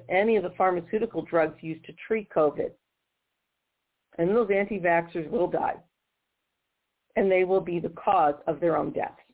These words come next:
as well as other people. So when you refuse to vaccinate, when you refuse to mask, you're not making this decision just for yourself, not merely your own personal choice. When you do that,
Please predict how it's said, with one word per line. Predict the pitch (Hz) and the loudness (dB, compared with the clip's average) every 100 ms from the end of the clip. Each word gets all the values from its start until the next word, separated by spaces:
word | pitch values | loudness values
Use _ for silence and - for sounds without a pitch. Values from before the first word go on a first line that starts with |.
| _ _ - | _ _ -4
as | 160 | -2
well | 160 160 | 0 0
as | 156 | 0
other | 156 160 | -2 -2
people. | - - - - - | -6 -12 -12 -14 -6
So | 180 | 0
when | 190 | 2
you | 190 | 2
refuse | 185 226 226 | 0 -2 -2
to | 214 | 0
vaccinate, | 180 165 165 170 165 165 - _ _ | 2 2 0 -2 -2 -2 -8 _ _
when | - | -4
you | 180 175 | -4 -4
refuse | 208 208 202 | -2 -2 -2
to | 180 | 0
mask, | 156 151 - | 2 0 -2
you're | 220 | 0
not | 247 - | 0 2
making | 170 170 190 170 | 0 0 -2 -4
this | 160 | -4
decision | 151 - 165 156 156 | -8 -2 -2 -2 -2
just | 151 147 | -2 -2
for | 165 | -4
yourself, | 147 147 - - 131 131 208 - _ _ _ - | -2 -4 -6 0 2 4 2 -6 _ _ _ -6
not | 226 240 175 | 0 0 0
merely | 175 180 180 190 | 0 2 2 2
your | 175 175 | 2 2
own | 180 196 | 0 -4
personal | - 143 - 165 175 - | -2 -4 -2 -6 -6 -2
choice. | 240 196 - - - _ _ _ | 2 2 0 -8 -20 _ _ _
When | 160 160 | -8 -4
you | 262 | -2
do | 285 262 | 0 2
that, | 196 190 | 4 2